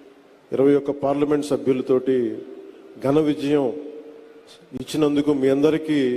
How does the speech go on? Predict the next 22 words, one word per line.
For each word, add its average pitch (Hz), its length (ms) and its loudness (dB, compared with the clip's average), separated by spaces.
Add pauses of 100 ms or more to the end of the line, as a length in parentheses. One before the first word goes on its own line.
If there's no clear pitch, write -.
(160)
ఈ 127 100 -2
ఉగాది 143 440 2
పర్వదినాన 131 580 0
మరోమారు 139 500 2
మీకు 131 160 -4
ధన్యవాదాలు 127 520 0
తెలియజేసుకుంటా 110 680 -4
ఉన్నాను. 95 420 -8 (520)
అంటే, 139 140 2
మీరే 190 320 4
కనుక 175 260 0
అండగా 165 320 2
నిలబడకపోయిండుంటే 139 1300 0
ఆ - 20 -4
రోజున, 147 460 0 (1300)
ఈ - 20 4
రోజున 165 280 2
ఇంత 160 240 -2
ఘన 160 140 2
విజయం 160 400 0
ఉండేది 147 320 2
కాదు. 135 440 0